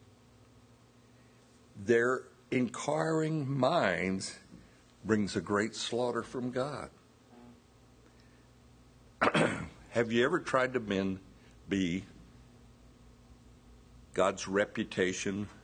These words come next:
protector. I've fallen into that trap. There was a period of time in my life I would try to make my Christian beliefs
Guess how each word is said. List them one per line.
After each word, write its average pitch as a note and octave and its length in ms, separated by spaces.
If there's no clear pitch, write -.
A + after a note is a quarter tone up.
protector. G2+ 580
I've B2 180
fallen D#2+ 460
into D2+ 300
that D2+ 200
trap. E2+ 360
There A#2+ 160
was D3+ 260
a G2 80
period C3+ 400
of G2 140
time G#2+ 340
in F#2 100
my G2+ 200
life G2 400
I A2 100
would A2+ 160
try B2 220
to A#2+ 80
make B2 340
my A#2+ 240
Christian E3 880
beliefs C3+ 800